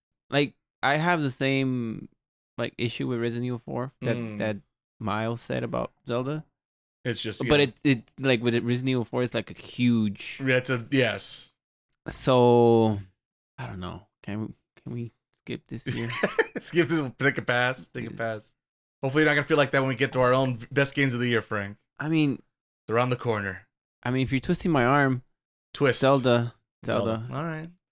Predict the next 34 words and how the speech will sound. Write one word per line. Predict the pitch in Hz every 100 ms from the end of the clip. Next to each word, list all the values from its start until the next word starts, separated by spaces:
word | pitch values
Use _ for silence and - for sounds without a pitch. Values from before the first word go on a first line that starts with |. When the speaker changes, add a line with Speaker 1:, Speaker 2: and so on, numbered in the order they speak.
| _ _ _ _
Speaker 2:
Zelda | 127 117 123
boy. | 107 104 107 - _ _ _ _
Uh, | 214 240 233 233 226 220 214
for | - 226
myself | 226 220 214 240 226
at | 220
this | 220 214
moment, | 208 196 190
so | - 180 170 165
Alan | 185 226 220
Wake, | 214
I'm | 196
very | 170 180
excited | 175 160
about | 151 151
it. | 147
Haven't | 135 151
played | - 127 123
it. | 113
Baldur's | 131 156 139
Gate, | 151 151 -
I |
heard | 120 131
nothing | 131 120
but | 113
praise. | - 127 120 117 _ _
Spider-Man, | - 220 247 247
I | 220
did | 190 175 139
dabble | 147 165 180
in | 202
it, | 190 135
but | 135
it | 143